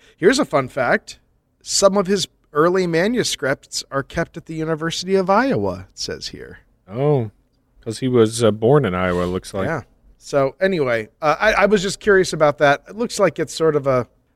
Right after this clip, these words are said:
Speaker 1: I, you know, not, not a mixed bag.
Speaker 2: Well
Speaker 1: I would say that it leans, I mean, maybe his research is pretty spot on. I, I don't know.
Speaker 2: Pretty good, but then he just developed a, an
Speaker 1: <laughs>
Speaker 2: opinion.
Speaker 1: Got a case of the racies.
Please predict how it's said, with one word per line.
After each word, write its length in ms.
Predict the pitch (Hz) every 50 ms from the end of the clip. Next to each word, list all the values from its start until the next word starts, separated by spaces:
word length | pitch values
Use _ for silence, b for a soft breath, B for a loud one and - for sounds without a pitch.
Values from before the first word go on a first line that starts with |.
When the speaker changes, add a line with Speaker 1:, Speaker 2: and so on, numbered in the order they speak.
| _ - -
Speaker 1:
I, 60 | 311 370
you 140 | - - 262
know, 180 | 311 285 262 262 - 254
not, 240 | 302 330 311 - -
not 160 | 294 339 330
a 60 | 247
mixed 280 | 196 170 156 139 - -
bag. 140 | 147 127 202
Speaker 2:
Well 220 | 202 202 196 185 160
Speaker 1:
I 100 | 233 285
would 160 | 320 262 185
say 180 | - 262 254
that 140 | 220 214 233
it 140 | 233 240 220
leans, 640 | 233 233 220 214 226 220 226 233 233 220 180 165 - -
I 20 |
mean, 340 | 175 180 175 170 170 165 - _
maybe 260 | 147 160 170 170 190 185
his 200 | 180 185 160 -
research 560 | - - 143 165 165 - 196 190 190 - 202
is 100 | 196 -
pretty 400 | _ - 208 202 208 214 214 202 _ _ _ _ _ _ _ _ _
spot 340 | - - - 185 190 208 214
on. 220 | 233 247 240 196
I, 80 | 175 185
I 260 | 185 180 - - 190
don't 140 | 208 208 190
know. 220 | 180 185 185 180 _ _ _ _
Speaker 2:
Pretty 240 | - - 156 147 131
good, 400 | 117 127 139 151 135 113 117 117
but 160 | 117 107 -
then 300 | - 113 104 101 101 101
he 160 | 98 113 107
just 320 | 104 107 95 - - _ -
developed 480 | 101 98 104 107 107 107 98 - -
a, 280 | 101 95 92 90 90 -
an 120 | 98 101
Speaker 1:
<laughs> 60 | 95 -
Speaker 2:
opinion. 280 | - - 107 170 190 - - - 220 185 - - b b b b b b -
Speaker 1:
Got 160 | - 160 135
a 60 | 127 127
case 500 | - - - 185 220 226 - - - 247
of 100 | 233 208
the 120 | 226 214
racies. 760 | 160 139 127 123 110 - - - 104 - - - - - -